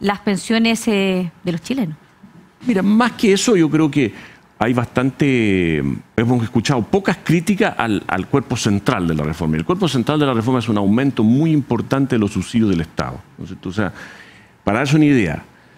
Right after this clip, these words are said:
Speaker 2: la reforma que ha planteado el gobierno de, del presidente Piñera, eh, va a subir las pensiones de seis de cada diez pensionados. Eh, la reforma que planteó en su oportunidad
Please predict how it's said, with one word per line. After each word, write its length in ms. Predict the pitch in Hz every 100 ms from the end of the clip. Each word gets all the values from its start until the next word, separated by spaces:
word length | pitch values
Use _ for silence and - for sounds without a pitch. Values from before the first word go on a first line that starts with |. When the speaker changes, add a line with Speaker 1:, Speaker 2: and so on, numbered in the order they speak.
| - _ -
Speaker 2:
la 120 | 107
reforma 500 | 113 - 156 180 160
que 100 | 131
ha 60 |
planteado 680 | 127 123 117 120 107 104 -
el 220 | 95 92
gobierno 640 | 90 90 90 101 104 95 -
de, 420 | 87 82 71 62
del 120 | 80 80
presidente 440 | 82 87 92 107
Piñera, 480 | 90 87 82 76 - - - _ _
eh, 160 | 95 90
va 360 | 95 117 131 131
a 320 | 113 101 82
subir 320 | - 113 120 139
las 100 | 131
pensiones 460 | 117 104 135 127
de 80 | 98
seis 360 | - - 156 143
de 120 | 143
cada 240 | 120 104
diez 180 | 101 127
pensionados. 580 | - 107 - 78 65 62 - _ _ _ _ - - - _ - - - - _ -
Eh, 160 | 107
la 160 | 110 117
reforma 520 | 113 110 160 170 175
que 140 | 135 127
planteó 380 | 117 104 143
en 60 | 139
su 100 | 139
oportunidad 680 | 113 101 104 104 120 113